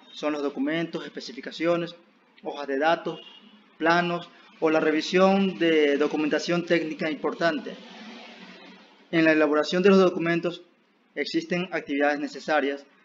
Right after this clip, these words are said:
pero que no añaden valor. Esto en base a lo que define la filosofía Lean. Bueno, los documentos mencionados previamente,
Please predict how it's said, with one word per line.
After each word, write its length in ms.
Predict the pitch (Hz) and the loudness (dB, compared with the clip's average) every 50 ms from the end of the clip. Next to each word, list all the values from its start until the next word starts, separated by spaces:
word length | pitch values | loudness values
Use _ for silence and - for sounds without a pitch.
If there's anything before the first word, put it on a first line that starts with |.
| _ _ - | _ _ -6
pero 200 | - 151 143 143 | -2 -2 -2 0
que 120 | 143 151 143 | -2 -2 -2
no 280 | 147 156 160 170 170 | -2 -2 0 2 2
añaden 380 | 165 160 156 156 151 151 151 147 | 0 0 0 -2 0 -2 0 0
valor. 440 | 139 147 156 165 147 123 127 - - _ _ _ _ _ _ _ _ _ _ _ _ _ - | -2 -2 0 -2 -2 -2 -4 -8 -18 _ _ _ _ _ _ _ _ _ _ _ _ _ -2
Esto 420 | - 156 156 156 - - 165 151 | 0 2 2 2 0 0 0 0
en 140 | 147 139 120 | 0 0 2
base 300 | 147 147 143 - - 156 | 2 2 0 0 -2 -2
a 60 | 147 | 0
lo 120 | 139 135 | 0 0
que 100 | - 143 | -2 -2
define 640 | 135 131 131 - 147 147 143 143 143 139 131 123 - - - | -4 -4 -4 -4 -4 -4 -2 -2 -4 -4 -4 -6 -8 -12 -10
la 120 | 143 143 139 | -8 -6 -4
filosofía 520 | - 143 135 131 - 131 - 147 143 - - - _ _ - | -4 -4 -4 -4 -6 -8 -6 -6 -6 -6 -6 -14 _ _ -4
Lean. 460 | 160 165 165 147 131 117 - - - - _ _ _ _ _ _ _ _ _ _ _ _ _ _ _ _ _ _ - | 0 0 2 0 0 -2 -6 -10 -14 -16 _ _ _ _ _ _ _ _ _ _ _ _ _ _ _ _ _ _ -4
Bueno, 380 | 147 170 175 151 131 117 117 - - _ _ _ _ _ _ _ _ _ _ _ _ _ - - | 2 2 2 2 2 -2 -6 -12 -20 _ _ _ _ _ _ _ _ _ _ _ _ _ -18 -12
los 200 | - 156 151 139 | -10 -8 -6 -6
documentos 480 | 143 143 147 147 151 160 165 165 185 175 | -6 -6 -6 -6 -6 -6 -4 -4 -2 -2
mencionados 600 | 175 165 - 170 165 160 160 160 160 165 160 - - - _ _ _ _ - | -2 -2 -4 -4 -4 -2 0 2 2 2 0 -2 -8 -20 _ _ _ _ -6
previamente, 720 | - 156 165 160 165 160 165 160 147 131 123 - 131 - | 0 2 2 4 2 2 0 -2 -2 -4 -4 -8 -12 -18